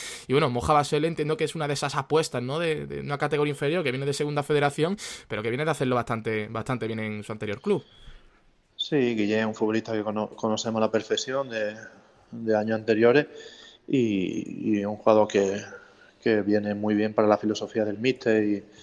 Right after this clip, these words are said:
Speaker 2: y creemos que nos puede aportar mucho y aparte el chico ha estado sin equipo, pero estaba, estaba entrenando, estaba entrenando día a día con otro club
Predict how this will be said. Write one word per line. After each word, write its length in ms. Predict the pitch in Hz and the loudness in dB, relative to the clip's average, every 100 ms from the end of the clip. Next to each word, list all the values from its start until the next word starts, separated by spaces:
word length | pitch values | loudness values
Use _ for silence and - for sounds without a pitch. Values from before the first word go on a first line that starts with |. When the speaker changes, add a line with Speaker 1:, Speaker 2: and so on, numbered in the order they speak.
| - - - | -20 -20 -2
Speaker 2:
y 100 | 120 113 | 2 6
creemos 280 | 113 110 | 6 6
que 80 | 107 | 2
nos 120 | 110 | 2
puede 160 | 113 113 | 4 6
aportar 300 | 110 104 - | 4 4 2
mucho 460 | 113 127 - 156 120 | 2 2 6 6 4
y 220 | 98 - - - - - - | 0 -6 -12 -20 -20 -20 -4
aparte 280 | 113 - | -2 -2
el 60 | 104 | -4
chico 140 | - | -2
ha 40 | 107 | -2
estado 160 | 110 | -2
sin 120 | 101 104 | -6 -4
equipo, 220 | 110 123 | -2 0
pero 140 | 107 | -2
estaba, 360 | 98 104 98 - | -2 0 0 -2
estaba 320 | 104 - 110 110 | -6 -2 0 0
entrenando, 500 | 107 104 117 127 120 | 0 -2 0 0 -2
estaba 420 | - 107 104 - - - - - _ - | 0 2 2 0 -10 -20 -20 -20 _ -8
entrenando 440 | 110 107 110 107 | -6 -2 -2 2
día 180 | 104 107 | 4 6
a 20 | |
día 180 | 107 107 | 6 4
con 120 | 107 | 2
otro 200 | 110 110 | -2 -2
club 320 | 113 135 160 | 4 4 4